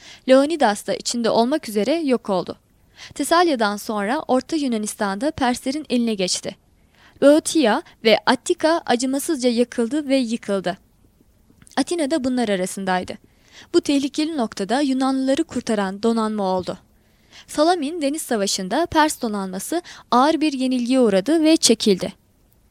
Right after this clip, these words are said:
Aynı yılda Sicilya'da Sirakuza tiranı Gelon,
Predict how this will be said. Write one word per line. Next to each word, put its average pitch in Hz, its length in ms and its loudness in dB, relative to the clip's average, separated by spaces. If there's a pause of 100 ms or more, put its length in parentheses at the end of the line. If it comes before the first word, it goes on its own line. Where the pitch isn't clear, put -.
(180)
Aynı 339 280 6
yılda 240 340 4
Sicilya'da 269 640 4 (260)
Sirakuza 294 560 4
tiranı 185 460 0
Gelon, 240 480 4